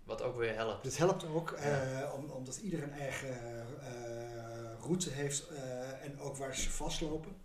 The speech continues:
Speaker 1: Ja.
Speaker 2: En ook heel veel respect, eh, leer je daarvan, eh, ja, over die plant. Die plant is gewoon echt heilig. Want je ademt plant en plant ademt jou. Dus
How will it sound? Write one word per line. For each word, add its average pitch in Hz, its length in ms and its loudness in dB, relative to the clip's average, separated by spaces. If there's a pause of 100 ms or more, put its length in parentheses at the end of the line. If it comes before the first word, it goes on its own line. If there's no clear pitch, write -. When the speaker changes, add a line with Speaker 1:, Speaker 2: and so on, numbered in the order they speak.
(240)
Speaker 1:
Ja. 113 320 -4 (1400)
Speaker 2:
En 135 480 -6
ook 151 200 -4
heel 190 240 2
veel 165 200 -4
respect, - 840 0
eh, 135 100 -4 (1000)
leer 147 280 2
je 127 80 2
daarvan, 117 680 -4
eh, 110 760 -10
ja, 113 320 -8
over 156 240 0
die 131 100 -2
plant. 170 360 -2
Die 135 340 -12
plant 143 220 -4
is 135 120 -4
gewoon 131 240 -2
echt 143 260 -4
heilig. 147 520 2 (1500)
Want 113 120 -10
je - 80 -8
ademt 156 340 0
plant 165 460 4 (720)
en 123 80 -10
plant 127 240 -2
ademt 123 280 -6
jou. - 320 -6
Dus - 380 -8